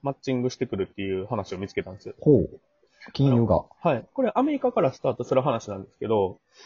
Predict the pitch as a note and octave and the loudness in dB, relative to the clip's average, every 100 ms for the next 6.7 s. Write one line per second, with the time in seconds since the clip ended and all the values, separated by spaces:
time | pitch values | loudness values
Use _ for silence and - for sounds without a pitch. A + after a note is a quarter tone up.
0 | - _ - D3 G#2+ A#2+ D3+ C#4 C4+ C4+ | -20 _ 4 4 4 0 2 2 2 0
1 | A#3+ A3 - G3+ _ - G2+ G2 - G#2+ | -2 -4 -6 -10 _ -12 -12 -12 -10 -8
2 | G#2 - - _ _ _ _ _ _ _ | -8 -10 -20 _ _ _ _ _ _ _
3 | _ _ C3 A#2+ B2 - D#3 - G#3 D#3+ | _ _ -6 0 0 2 2 2 -4 -2
4 | G#2+ G#2+ G#2 G#2 G#2 - - G2+ A2+ C#3+ | -2 -4 -6 -6 -10 -14 -16 -10 -6 -4
5 | G2+ B2+ - - F2+ - - - A3 B3+ | -4 -6 0 4 4 0 -16 -6 -2 0
6 | F3+ F3 A#2+ G#2+ B3+ F3 C3 | 0 0 0 0 0 0 -2